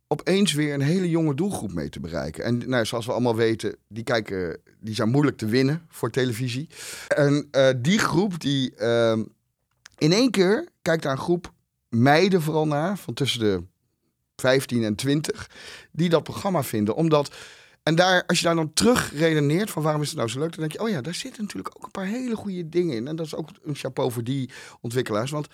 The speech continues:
daar zit een ding in van, jonge meiden vinden het heel leuk om voor het eerst op vakantie te gaan. Jongeren sowieso, maar meiden met elkaar, weet je wel, voor het eerst op reis. Er zit een deel in, dus van, hè, van losmaken van je ouders.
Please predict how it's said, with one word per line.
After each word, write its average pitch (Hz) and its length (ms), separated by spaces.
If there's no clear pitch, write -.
daar 170 120
zit 165 180
een 139 100
ding 127 200
in 110 80
van, 101 220
jonge 147 280
meiden 120 480
vinden 110 260
het 117 80
heel 120 140
leuk 104 240
om 98 260
voor - 180
het 107 80
eerst 120 240
op 92 100
vakantie 101 400
te - 60
gaan. 131 220
Jongeren 95 380
sowieso, 90 320
maar 120 140
meiden 110 300
met 101 120
elkaar, 117 400
weet 120 100
je 107 60
wel, 120 100
voor 127 140
het - 80
eerst 107 200
op 95 100
reis. 98 420
Er 123 100
zit 135 220
een 123 180
deel 120 320
in, 104 380
dus 110 220
van, 127 140
hè, 143 160
van 110 140
losmaken 113 500
van 101 80
je 92 100
ouders. 110 380